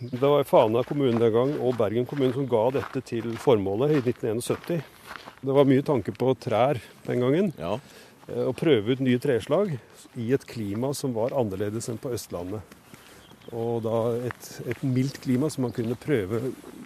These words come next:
Speaker 1: så mye eksotisk som mulig. Det var tanken i utgangspunktet. Og så, så derfor så har vi som formål å dyrke hva som kan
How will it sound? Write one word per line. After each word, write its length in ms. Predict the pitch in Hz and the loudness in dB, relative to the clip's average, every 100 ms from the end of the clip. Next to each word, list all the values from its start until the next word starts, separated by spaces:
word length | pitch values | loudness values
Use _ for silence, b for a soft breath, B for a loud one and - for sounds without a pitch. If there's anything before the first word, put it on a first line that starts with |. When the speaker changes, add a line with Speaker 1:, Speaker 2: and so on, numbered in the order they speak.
| - | -12
Speaker 1:
så 140 | - | -4
mye 260 | 131 123 117 | 0 2 2
eksotisk 580 | 127 - 113 - 123 - | 0 -2 -4 -2 -6 -4
som 220 | 117 120 | 0 4
mulig. 340 | 131 101 127 95 B B B B B B B | 4 4 2 0 B B B B B B B
Det 100 | - | 0
var 100 | 123 | 2
tanken 320 | 131 98 - 82 - - - - - - - | 2 0 -4 -12 -16 -20 -20 -20 -20 -20 -10
i 60 | 117 | -8
utgangspunktet. 560 | 104 82 82 87 90 98 | -6 -10 -12 -14 -12 -10
Og 320 | 113 113 113 | -4 0 -2
så, 160 | - 123 | -2 -6
så 160 | - 135 | -6 -4
derfor 220 | 110 139 | -4 0
så 100 | 175 | 0
har 80 | 151 | 2
vi 100 | 110 | 0
som 140 | 131 | -4
formål 560 | - 135 95 90 107 113 | -2 -2 0 -4 -4 -4
å 20 | - B B B B B - - | -8 B B B B B -18 0
dyrke 340 | 139 131 143 117 | 2 2 0 -2
hva 320 | 104 107 110 101 | -2 0 0 -2
som 180 | - 123 | -8 -10
kan 300 | - 110 120 | -6 -4 -2